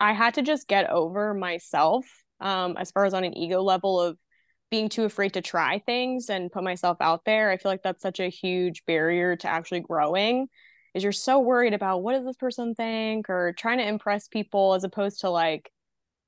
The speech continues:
I love doing this. This is an art. I get to be creative and just have fun. So I feel like when I shifted that, it helped a lot as far as not,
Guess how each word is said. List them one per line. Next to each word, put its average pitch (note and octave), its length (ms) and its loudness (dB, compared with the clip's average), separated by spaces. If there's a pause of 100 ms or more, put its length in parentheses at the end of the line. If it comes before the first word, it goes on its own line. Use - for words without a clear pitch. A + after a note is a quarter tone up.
I F#3 120 0
love F#3+ 260 0
doing F3+ 240 0
this. G#3+ 260 -4
This F3+ 160 -10
is F3 80 -8
an F3 120 -4
art. G#3 440 6 (220)
I F3+ 60 2
get F#3+ 140 2
to - 80 -8
be F#3 100 -2
creative G#3 680 4
and F#3 100 0
just F3 140 -8
have E3+ 160 -4 (100)
fun. G#3+ 460 0 (500)
So - 140 0
I - 20 -2
feel A#3 140 2
like B3+ 100 2
when B3+ 100 0
I G#3+ 120 0
shifted G3+ 560 -2
that, G3 500 4 (300)
it F#3+ 120 -6
helped G3 300 -4
a G3 60 0
lot F3 440 0
as F3 160 -6
far F3+ 220 -2
as F3 180 -4
not, F3+ 440 -4